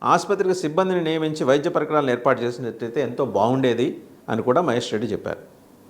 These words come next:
పల్నాడు ప్రజలకు ప్రభుత్వ పరంగా, ఆ, ఉచిత వైద్య సేవలు అందేవని కూడా ఆయన చెప్పుకొచ్చారు. మెడికల్ కాలేజీ కూడా ఈ ఏడాదికి సీట్లు వచ్చే అవకాశం ఉండేదన్నారు. ఇప్పటికైనా సరే రాష్ట్ర ప్రభుత్వం చిత్తశుద్ధితో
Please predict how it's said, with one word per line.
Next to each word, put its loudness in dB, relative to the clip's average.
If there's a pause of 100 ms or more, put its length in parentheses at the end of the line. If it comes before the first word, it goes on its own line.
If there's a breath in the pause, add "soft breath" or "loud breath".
(1500 loud breath)
పల్నాడు 4
ప్రజలకు 0
ప్రభుత్వ 4
పరంగా, 2 (120)
ఆ, 0
ఉచిత -2
వైద్య 2
సేవలు 2
అందేవని 2
కూడా 0
ఆయన -4 (420)
చెప్పుకొచ్చారు. 2 (640 loud breath)
మెడికల్ 4
కాలేజీ 4
కూడా 4
ఈ 2
ఏడాదికి 2
సీట్లు -2
వచ్చే 2
అవకాశం 2
ఉండేదన్నారు. 0
ఇప్పటికైనా 0
సరే -2
రాష్ట్ర 2
ప్రభుత్వం -2 (200)
చిత్తశుద్ధితో 0